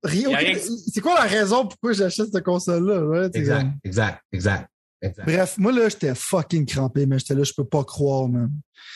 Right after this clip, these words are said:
Speaker 1: qu'ils ont rien. Ils ont rien. Ça fait des années qu'ils ont rien.
Speaker 2: Ouais.
Speaker 1: Ils ont encore rien.
Speaker 2: Non, c'est vrai. C'est vrai.
Speaker 1: C'est de la folie, man.
Speaker 2: C'est de la
Speaker 1: Sérieusement,
Speaker 2: folie. C'est de la
Speaker 1: sans
Speaker 2: folie.
Speaker 1: Game
Speaker 2: Euh,
Speaker 1: Pass,
Speaker 2: de la
Speaker 1: là,
Speaker 2: folie.
Speaker 1: il aurait fait faillite.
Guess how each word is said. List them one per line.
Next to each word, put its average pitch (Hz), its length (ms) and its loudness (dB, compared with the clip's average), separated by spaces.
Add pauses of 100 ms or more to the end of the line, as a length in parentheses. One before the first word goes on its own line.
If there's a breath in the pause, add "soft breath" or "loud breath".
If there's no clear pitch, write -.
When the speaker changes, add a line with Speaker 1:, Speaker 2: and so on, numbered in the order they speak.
(280 loud breath)
Speaker 1:
qu'ils 170 160 0
ont 147 140 2
rien. 139 600 2 (1000)
Ils 160 60 0
ont 190 120 4
rien. 202 220 2 (160)
Ça - 80 -6
fait 226 100 -2
des 247 200 0
années 285 300 2
qu'ils 214 140 -2
ont 165 80 0
rien. 156 300 0 (1200 loud breath)
Speaker 2:
Ouais. 113 120 -2
Speaker 1:
Ils 175 60 -2
ont 190 60 0
encore 208 380 2
rien. 160 300 0 (400)
Speaker 2:
Non, 107 120 0 (180)
c'est 113 80 2
vrai. 95 180 -2 (680)
C'est - 140 -4
vrai. 107 160 -2 (300)
Speaker 1:
C'est - 140 -2
de 151 60 0
la 165 100 2
folie, 185 420 0
man. 151 380 0
Speaker 2:
C'est - 120 -6
de 180 60 2
la 202 60 4
Speaker 1:
Sérieusement, 208 300 2
Speaker 2:
folie. 180 120 -2
C'est - 140 -4
de 123 60 2
la 123 80 2
Speaker 1:
sans 220 100 0
Speaker 2:
folie. 262 100 2
Speaker 1:
Game 233 200 4
Speaker 2:
Euh, - 40 -6
Speaker 1:
Pass, 233 320 2
Speaker 2:
de 247 60 -2
la 262 60 2
Speaker 1:
là, 277 60 2
Speaker 2:
folie. 240 60 2
Speaker 1:
il 185 60 4
aurait 151 160 2
fait 175 200 0
faillite. 160 440 0